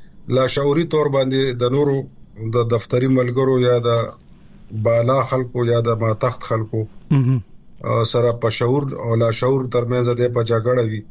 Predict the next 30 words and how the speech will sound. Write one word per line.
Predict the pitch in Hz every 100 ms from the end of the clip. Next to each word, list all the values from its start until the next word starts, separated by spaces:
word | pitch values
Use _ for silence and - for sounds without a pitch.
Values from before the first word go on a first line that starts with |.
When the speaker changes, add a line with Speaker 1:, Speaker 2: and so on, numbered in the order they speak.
| -
Speaker 2:
مهم. | 143 135 139
Speaker 1:
او | 117
هغوی | 120 131
ته | 123
دا | 131 123
احساس | 123 - 131 120
وشي، | 156 120 120 - - - -
نو | 123 127 131 120 127
د | 143
پورې | 143 143 123
خندا | 135 131 143 147 143
نه | 139
ده | 139
پکار، | 139 131 139 127
ده | 131
ته | 127
سزا | 113 120 131
نه | 135
دي | 135
ورکول | 135 127 135 131 127
پکار، | - 131
بلکې | 123 117 120 127
دی | 120 123
کېنول | 117 117 139 139
دي | 143 - - 160
Speaker 2:
مهم. | 147 147 139 - -
Speaker 1:
او | 113
دی | 117 135
پویول | 120 127 123 139 175 156
دي | 160